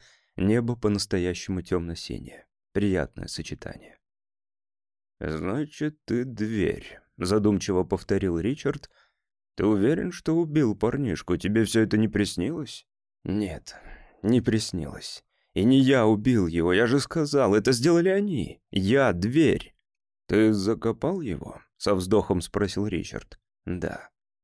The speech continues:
"Запомнил, где?" "Да". Я полез в нагрудный карман и достал сигарету. Руки, перевязанные бинтами, с трудом повиновались, они противно зудели. "Если хочешь посмотреть, придется пригнать багги.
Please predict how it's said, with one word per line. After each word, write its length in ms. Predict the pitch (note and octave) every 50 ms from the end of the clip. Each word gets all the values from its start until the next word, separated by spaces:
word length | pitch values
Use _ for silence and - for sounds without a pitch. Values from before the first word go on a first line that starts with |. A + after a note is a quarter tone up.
| _ _ _
"Запомнил, 640 | - E2+ G#2 G#2+ - B2 D3+ F3+ G3+ A3 G#3+ F#3+ E3
где?" 400 | A#2 F#2+ - E2 - - - - _ _ _ _ _ _
"Да". 580 | - F2+ F#2 G2 G2 F#2+ E2 - - - - - _ _ _ _ _ _ _ _ _ _ _
Я 200 | - F2 A2+ G#2+
полез 440 | F2+ D#2+ A2 A2+ A2+ A2 G2 - -
в 20 |
нагрудный 500 | G2+ A2 A2 G2 G#2+ A2+ G#2 F#2 F#2+ F#2+
карман 460 | - - G2+ G#2 A2 D3+ F3 E3 D#3 - - - - _
и 120 | - G2 B2+
достал 400 | C#3 E3 D#3+ - - G#2+ A2 A2
сигарету. 720 | - - G#2 F#2 F2+ - - - - - - - - _ _ _ _ _ _
Руки, 320 | G2+ G2 A2+ G#2+ - A2
перевязанные 680 | G2+ G#2+ G2+ A2 G#2+ A2+ G#2+ F2 G2+ G#2 G#2 G2+ G#2 G#2
бинтами, 580 | F#2+ G#2+ G#2+ G#2 G#2 - D3 D3 C3+ A2 - - - - - _
с 100 | - -
трудом 400 | - C3+ C#3 B2 A2+ G2 F2 E2
повиновались, 800 | - F#2+ G2+ G2+ G#2 A2 A2 F#2+ E2+ - - - - - - -
они 280 | G2 G2+ G#2 G#2+ A2
противно 540 | G#2+ G#2+ G#2+ G2 F#2+ G#2 G#2 F#2 F#2 F#2 F#2
зудели. 580 | E2+ G2 G2 E2 - - - - - - - _ _ _ _ _ _ _ _ _ _ _ _ _ _ -
"Если 360 | - G2+ A#2 A2+ - - A2+
хочешь 400 | - A#2+ A2+ G#2 - F2 - -
посмотреть, 640 | - A2+ - - A2+ A#2 G#2+ - D#3 E3 - - - _ _ _ _ _ _ _
придется 440 | - G#2 G#2 G#2+ A2+ A2 - G#2 G#2
пригнать 440 | - A2 G#2+ G2+ G#2 G#2 G#2 F#2+
багги. 540 | G2 F#2+ F#2+ E2 A#1 G1+ - - - - -